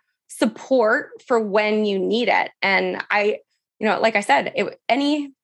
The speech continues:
any of our community members, I could, I could think of so many of them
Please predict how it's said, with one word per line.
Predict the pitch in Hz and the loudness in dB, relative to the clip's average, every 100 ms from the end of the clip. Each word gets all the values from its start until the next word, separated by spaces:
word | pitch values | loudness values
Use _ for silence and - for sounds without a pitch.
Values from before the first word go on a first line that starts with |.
| _ | _
any | - 330 | 0 2
of | 208 | 2
our | 175 | -2
community | 175 190 - 185 | -2 -2 0 0
members, | 190 185 185 180 | 0 0 0 0
I | 202 | -2
could, | 208 196 - | -2 -2 -2
I | 214 | -2
could | 220 190 | -2 -4
think | - 269 262 | -2 -2 0
of | 208 | -2
so | - - 277 302 | -8 -2 0 2
many | 294 247 208 | 2 0 -2
of | 180 | -2
them | 196 190 220 | -2 -2 -2